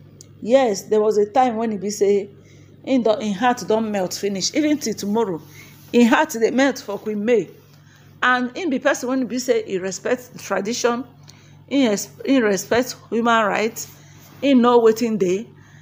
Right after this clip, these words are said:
im know say as far as this whole thing concern, Queen May is not legally divorced to Yul Edochie.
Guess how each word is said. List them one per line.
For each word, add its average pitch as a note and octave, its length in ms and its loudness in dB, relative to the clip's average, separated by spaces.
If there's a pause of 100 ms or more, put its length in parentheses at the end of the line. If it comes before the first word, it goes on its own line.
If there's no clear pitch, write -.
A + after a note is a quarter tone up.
(160)
im B3+ 220 4
know A#3 140 6
say A#3 200 2
as F3+ 240 -4
far - 100 -2
as F#3+ 240 -2
this A3 240 -6
whole G3+ 160 2
thing E3+ 240 -6
concern, F#3+ 500 -6 (520)
Queen A3 200 2
May A#3+ 300 6 (360)
is F#3+ 160 -8
not A#3 180 0
legally G#3+ 380 2
divorced G3 480 -6
to E3 280 -6
Yul F#3+ 320 0
Edochie. F#3+ 480 -4